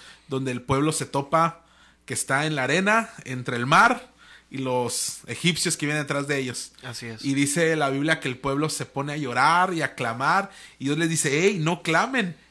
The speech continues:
Speaker 1: caminen.
Speaker 2: Así es.
Speaker 1: Porque yo voy a abrir las aguas y yo voy a hacer que, que mi, o sea, yo voy a cumplir mi palabra". Y es lo mismo, no, no nos quedemos quietos esperando o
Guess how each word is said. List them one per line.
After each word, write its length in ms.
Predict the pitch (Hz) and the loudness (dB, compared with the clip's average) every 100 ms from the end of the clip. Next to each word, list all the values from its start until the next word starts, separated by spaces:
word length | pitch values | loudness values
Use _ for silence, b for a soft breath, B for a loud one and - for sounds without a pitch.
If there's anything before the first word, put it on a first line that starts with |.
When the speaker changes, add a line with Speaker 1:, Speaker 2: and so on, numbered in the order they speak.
| _ | _
Speaker 1:
caminen. 720 | 151 135 139 190 320 320 160 - - | 2 2 4 2 2 2 0 -8 -16
Speaker 2:
Así 240 | 120 - | -14 -10
es. 180 | 117 107 | -10 -10
Speaker 1:
Porque 280 | 165 160 160 | -6 -2 0
yo 220 | 147 160 | 2 2
voy 180 | 202 240 | 2 2
a 60 | 233 | 0
abrir 320 | 202 185 220 | 0 0 2
las 240 | 233 - | 2 2
aguas 360 | 202 226 226 - | -2 -2 -4 -2
y 40 | 156 | 0
yo 100 | 175 | 0
voy 140 | 214 | 0
a 40 | |
hacer 280 | 208 214 214 | -2 -2 -4
que, 260 | 214 202 202 B B - | -2 -4 -4 B B -6
que 180 | 147 | -4
mi, 180 | 147 143 - | -2 -4 -4
o 140 | 139 | -6
sea, 100 | 160 | -2
yo 160 | 147 156 | 0 4
voy 140 | 208 | 4
a 60 | 220 | 2
cumplir 280 | 185 170 202 | -2 -4 -6
mi 80 | |
palabra". 640 | 220 175 147 202 277 214 - B B B | -2 0 0 0 0 0 -6 B B B
Y 60 | 131 | 0
es 80 | 165 | 0
lo 80 | 208 | 2
mismo, 420 | 196 233 247 214 | 0 0 0 0
no, 120 | 175 | 0
no 140 | 151 170 | -2 -2
nos 160 | 220 | -2
quedemos 400 | - 165 190 202 | 0 -2 -2 -2
quietos 380 | - 196 196 196 | -2 -2 -2 -4
esperando 680 | 180 - 143 156 180 196 202 B B | -8 -4 0 0 2 -2 -2 B B
o 220 | 143 147 | -4 -4